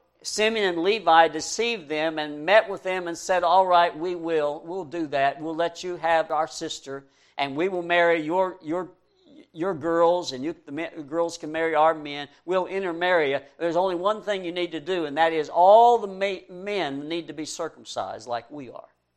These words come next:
And so after they were circumcised,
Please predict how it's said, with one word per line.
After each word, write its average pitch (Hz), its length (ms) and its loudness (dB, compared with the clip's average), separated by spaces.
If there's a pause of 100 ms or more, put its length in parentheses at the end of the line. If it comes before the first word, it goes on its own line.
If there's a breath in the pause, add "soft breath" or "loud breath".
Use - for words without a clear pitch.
(1080)
And 127 180 -14
so 165 200 0
after 160 300 4
they 156 160 -2
were 131 120 -8
circumcised, 147 1120 -6